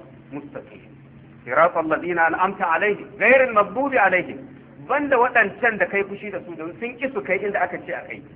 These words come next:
Wala dalin, kuma banda batattu waɗanda suka wuce inda aka ce a kai.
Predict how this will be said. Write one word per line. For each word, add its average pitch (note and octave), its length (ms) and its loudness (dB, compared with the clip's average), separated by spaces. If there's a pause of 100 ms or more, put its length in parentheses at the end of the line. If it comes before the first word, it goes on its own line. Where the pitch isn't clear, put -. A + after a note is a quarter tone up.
(440)
Wala B3+ 220 2
dalin, F#3 400 4
kuma B3+ 180 -2
banda C#4 220 2
batattu G3 320 -6
waɗanda A3 360 -6
suka C4 180 -2
wuce A#3 240 -4
inda G#3 260 -4
aka F3+ 220 -6
ce E3+ 100 -4
a A#2 100 -6
kai. G#2 200 -16